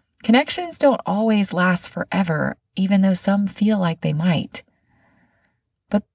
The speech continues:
there needs to be some connection, some knowing and loving, some seeing and caring for a person,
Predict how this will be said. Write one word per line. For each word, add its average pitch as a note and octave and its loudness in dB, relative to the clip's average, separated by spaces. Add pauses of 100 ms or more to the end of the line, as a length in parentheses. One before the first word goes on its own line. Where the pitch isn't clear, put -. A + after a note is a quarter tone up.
(140)
there A3+ 6
needs A#3+ 2
to B3+ -2
be G3+ 4
some G#3 2 (160)
connection, E3+ -2 (280)
some G#3+ 2
knowing D#3+ 2
and C#3+ -6
loving, D3+ 0 (320)
some E3 -6
seeing F#3 2
and C#3+ -6
caring G3+ 2
for E3 -6
a D3+ -10
person, D3+ -8